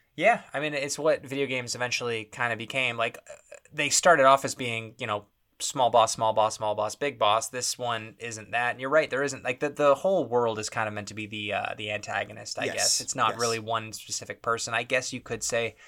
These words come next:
Speaker 1: the Fireflies are kind of like the, the antagonist to you, at least throughout
Speaker 2: Sure.
Speaker 1: the game.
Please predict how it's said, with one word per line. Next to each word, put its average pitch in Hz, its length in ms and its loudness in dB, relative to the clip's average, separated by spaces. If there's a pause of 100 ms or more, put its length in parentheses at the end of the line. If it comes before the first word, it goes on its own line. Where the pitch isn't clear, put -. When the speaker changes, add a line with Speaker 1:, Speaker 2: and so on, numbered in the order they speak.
(260)
Speaker 1:
the 104 80 -8
Fireflies 110 720 2
are 110 60 -4
kind 107 300 -10
of 113 100 -12
like 110 200 -6
the, 113 220 -6
the 110 200 -10
antagonist 110 640 -6
to 113 100 -10
you, 104 380 -12 (100)
at 123 140 -12
least 131 300 -8
throughout 127 160 2
Speaker 2:
Sure. 160 120 2
Speaker 1:
the 120 60 -4
game. 135 180 -8